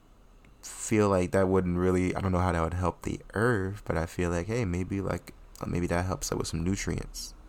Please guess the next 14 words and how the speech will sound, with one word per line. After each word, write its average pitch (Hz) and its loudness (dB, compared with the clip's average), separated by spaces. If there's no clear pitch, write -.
you 87 -6
know, - -8
with - -10
the - -14
trees - -6
and - -10
stuff. - -4
But 90 2
overall, 113 2
I - -2
think 120 -2
it's - -4
more 95 2
sentimental. 85 -2